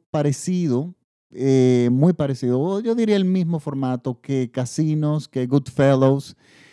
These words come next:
eh, que The Wolf of Wall Street, eh, pero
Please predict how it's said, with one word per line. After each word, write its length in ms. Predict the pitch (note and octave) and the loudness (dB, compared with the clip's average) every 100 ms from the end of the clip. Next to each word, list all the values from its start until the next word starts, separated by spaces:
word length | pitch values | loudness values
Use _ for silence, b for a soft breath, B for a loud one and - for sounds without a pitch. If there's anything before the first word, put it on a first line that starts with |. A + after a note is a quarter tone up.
| b b - | b b -6
eh, 800 | D3+ D3 C#3+ C#3 C#3 C3 B2+ A#2+ | -2 0 2 0 0 0 -2 -4
que 640 | - C#3+ C#3+ C#3 C3+ C3 A#2+ | -4 -2 0 0 0 -2 -2
The 120 | C#3 | -2
Wolf 720 | C#3 B2+ C#3+ D3+ D3 C#3+ C#3 - | -2 -4 -2 0 0 -2 -4 -4
of 260 | B2+ B2 - | -6 -6 -8
Wall 340 | C#3 C#3+ C#3 | 0 2 2
Street, 600 | - - C#3 C3 C3 C3 - b b b b b b b _ _ _ _ _ _ _ | -4 -2 0 2 0 -2 -10 b b b b b b b _ _ _ _ _ _ _
eh, 460 | F#3 F#3 F3+ F3 F3 _ _ _ _ _ _ _ - - | 2 4 4 2 -2 _ _ _ _ _ _ _ -16 -2
pero 520 | F3+ F3 F3 - | 0 2 0 -4